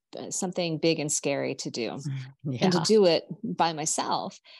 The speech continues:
Speaker 1: and see what happens. Um, and just see what unfolds, see what, you know, who I turn into as part of this journey, who I have to be to be able to do this,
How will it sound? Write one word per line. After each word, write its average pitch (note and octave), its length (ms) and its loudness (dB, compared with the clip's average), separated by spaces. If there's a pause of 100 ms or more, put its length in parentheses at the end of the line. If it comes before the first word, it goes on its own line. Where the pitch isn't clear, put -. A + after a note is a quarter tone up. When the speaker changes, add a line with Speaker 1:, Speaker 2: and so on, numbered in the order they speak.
(160)
Speaker 1:
and F#3+ 160 -2
see G3 200 0
what F3 160 2
happens. - 720 -8 (340)
Um, D#3 360 -4
and D#3+ 180 -4
just E3 240 -4
see E3 300 2
what D#3 320 0
unfolds, D#3 720 -4
see F3 320 -2
what, D3 400 -4 (320)
you F3+ 120 -10
know, C#3+ 120 -6
who F3 260 2
I D#3 220 2
turn D#3+ 360 -4
into C#3+ 680 -4
as D3 240 -6
part D3+ 240 -8
of D3 100 -12
this - 200 -4
journey, C#3+ 720 -6 (360)
who F3+ 160 6
I E3 100 4
have D3+ 380 -2
to D#3 80 -4
be A2+ 520 -4 (140)
to C#3+ 320 -2
be D3+ 220 0
able C#3 180 -2
to D3+ 140 -6
do C3+ 200 -6
this, - 540 -4